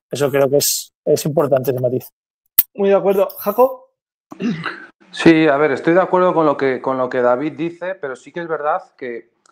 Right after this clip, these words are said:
Speaker 3: esa metodología de trabajo, aunque sea un club que no es profesional, aunque sea una escuela, aunque sea un club que, que no es una cantera de primera división, siempre tiene que tener una metodología de trabajo.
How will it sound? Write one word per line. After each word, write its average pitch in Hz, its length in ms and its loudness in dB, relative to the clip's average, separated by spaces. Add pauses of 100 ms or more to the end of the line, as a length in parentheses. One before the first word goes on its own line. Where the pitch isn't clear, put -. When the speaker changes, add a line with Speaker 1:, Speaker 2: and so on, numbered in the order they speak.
(160)
Speaker 3:
esa 165 220 -6
metodología 156 640 -6
de 143 80 -2
trabajo, 139 400 -6
aunque 123 260 -10
sea 151 200 -10
un 165 160 -10
club 160 280 -12
que 139 140 -18
no 135 160 -16
es 127 100 -18
profesional, 127 580 -12
aunque 143 200 -12
sea 143 160 -12
una 156 200 -6
escuela, 139 560 -10
aunque 117 200 -16
sea 151 200 -8
un 143 100 -8
club 147 300 -14
que, 123 260 -16
que 123 160 -20
no 127 120 -18
es - 140 -20
una 123 280 -10
cantera 120 400 -10
de 117 100 -10
primera 117 320 -14
división, 120 500 -16 (220)
siempre 143 340 -14
tiene 151 180 -12
que 120 100 -12
tener 117 240 -12
una 113 180 -10
metodología 110 580 -10
de 107 100 -10
trabajo. 104 480 -12